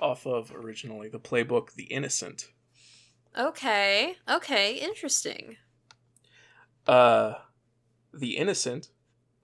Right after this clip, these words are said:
Speaker 1: is a character archetype who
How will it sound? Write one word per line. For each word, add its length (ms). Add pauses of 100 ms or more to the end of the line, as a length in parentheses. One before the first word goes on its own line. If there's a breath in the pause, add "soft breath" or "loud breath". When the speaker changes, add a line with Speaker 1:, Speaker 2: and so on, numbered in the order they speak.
(600)
Speaker 1:
is 300
a 40
character 560
archetype 640
who 360